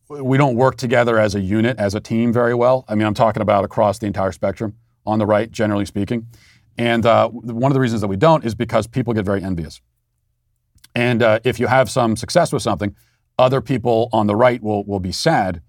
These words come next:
and they'll be jealous that it wasn't them, and then they'll come after you. So I've experienced this. I've also seen it many times. And it's bad for the movement. It's also bad business, by the way.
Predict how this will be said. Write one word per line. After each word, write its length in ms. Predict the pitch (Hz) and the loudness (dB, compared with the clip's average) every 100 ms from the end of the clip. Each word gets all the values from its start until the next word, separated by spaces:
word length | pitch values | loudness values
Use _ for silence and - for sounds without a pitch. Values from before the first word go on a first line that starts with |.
| _ _ _ 110 | _ _ _ -4
and 80 | 107 | -2
they'll 120 | 107 | 0
be 100 | 107 | -2
jealous 440 | 92 123 127 113 | 0 2 2 0
that 120 | 117 | -2
it 60 | 104 | 0
wasn't 340 | 110 98 95 | 0 -2 -4
them, 380 | 113 117 98 78 - _ _ | -2 0 -2 -6 -14 _ _
and 140 | 107 | -4
then 80 | 110 | -2
they'll 100 | 110 | -2
come 220 | 92 117 | -2 -4
after 320 | 101 98 - 90 | -4 -4 -8 -10
you. 220 | 76 - _ _ _ _ _ _ _ | -10 -16 _ _ _ _ _ _ _
So 480 | - 117 104 95 98 - | -4 0 2 0 -4 0
I've 180 | 117 107 | 2 2
experienced 520 | 113 - 151 143 151 | -4 -2 0 2 0
this. 100 | 135 | 0
I've 120 | 110 | 2
also 260 | 110 107 90 | 2 0 -6
seen 340 | - 143 147 | -4 0 0
it 220 | 170 - _ _ _ _ _ - | -2 -8 _ _ _ _ _ -2
many 240 | 131 143 | 2 2
times. 480 | 147 151 160 165 - _ _ _ _ _ _ | 2 2 0 -4 -10 _ _ _ _ _ _
And 120 | 139 143 | -2 -2
it's 120 | 113 | 0
bad 280 | 120 165 170 | 2 4 2
for 100 | 160 | 0
the 60 | |
movement. 220 | 131 190 | 0 0
It's 80 | 233 | 2
also 180 | 269 208 | 2 2
bad 300 | 107 117 98 | 2 2 0
business, 460 | 104 92 143 - _ | -2 -4 -6 -8 _
by 140 | 107 | -2
the 80 | 101 | 0
way. 160 | 104 | 0